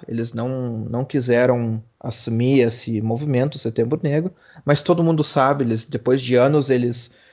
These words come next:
fizeram a ligação e disseram, não, esse, o Movimento Setembro Negro é do Fatah, né,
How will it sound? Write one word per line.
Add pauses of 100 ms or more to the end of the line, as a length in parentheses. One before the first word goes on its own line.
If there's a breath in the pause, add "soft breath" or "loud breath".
(120 soft breath)
fizeram
a
ligação
e
disseram,
não,
esse,
o
Movimento
Setembro
Negro (400 soft breath)
é (240)
do
Fatah,
né,